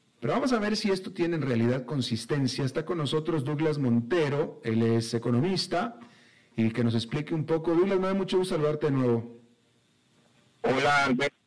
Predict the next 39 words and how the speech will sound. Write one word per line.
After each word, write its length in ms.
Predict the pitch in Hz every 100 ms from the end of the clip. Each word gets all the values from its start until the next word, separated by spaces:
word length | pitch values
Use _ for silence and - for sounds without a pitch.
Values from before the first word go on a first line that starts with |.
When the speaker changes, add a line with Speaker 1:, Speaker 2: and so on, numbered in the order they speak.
| _ _ _ _ -
Speaker 2:
Muchas 280 | 123 117
gracias 380 | 127 127 131 143 -
por 100 | 127
la 60 |
invitación. 760 | 117 113 113 107 139 151 160 165 _ _ _ _ -
Y 80 | 110
sí, 240 | 107 147 165
estamos 480 | - 127 143 139 113 _ _
un 80 | 120
poquito 340 | - 139 120
sorprendidos 600 | 127 - 135 123 127 117
de 100 | 92
la 100 | 85
decisión 500 | 85 87 95 113 110
de 240 | 110 85 - _
Salvador. 460 | - 90 95 98 92 - _ _ -
Speaker 1:
Definitivamente. 1000 | 156 143 143 175 170 240 233 220 226 208
Ahora, 400 | 175 202 202 -
déjame 320 | 202 240 233
te 120 | 220
pregunto 920 | 180 165 160 185 185 185 180 - - -
algo, 580 | 156 156 131 107 98 - - _ - _
que 100 | -
eso 60 | 165
es 80 | 190
algo 220 | 196 185
que 120 | 156
yo 80 | 160
estuve 340 | 156 160 160
aquí 480 | 151 156 147 151 139
comentando 640 | - 117 117 139 135 151
con 380 | 156 131 117 113
los, 680 | 117 117 117 113 110 110 -
eh, 320 | 135 120 113
seguidores 640 | - 123 117 120 127 135
aquí 340 | 127 123 139 -
en 160 | 143 127
el 140 | 120
programa. 680 | 117 123 127 135 120 107 -